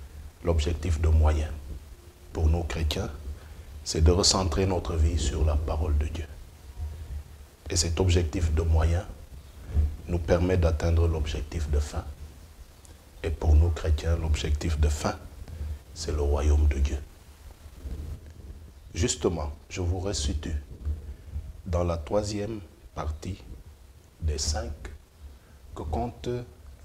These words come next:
l'Évangile selon saint Matthieu. Cette troisième partie est intitulée « Le mystère du royaume des cieux ».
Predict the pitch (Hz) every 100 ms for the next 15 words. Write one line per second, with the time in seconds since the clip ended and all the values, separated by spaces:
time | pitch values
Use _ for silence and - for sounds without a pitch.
0 | 98 95 92 95 90 107 107 - - 85
1 | 82 85 - 80 76 73 - 73 - -
2 | - - - - - - - - - -
3 | - - - 110 - - 127 127 131 -
4 | 95 85 110 120 - - - 87 - -
5 | 69 - - 85 85 - - - - -
6 | - - - - - - - 80 85 76
7 | - 107 127 - - - 85 85 87 95
8 | 104 92 87 -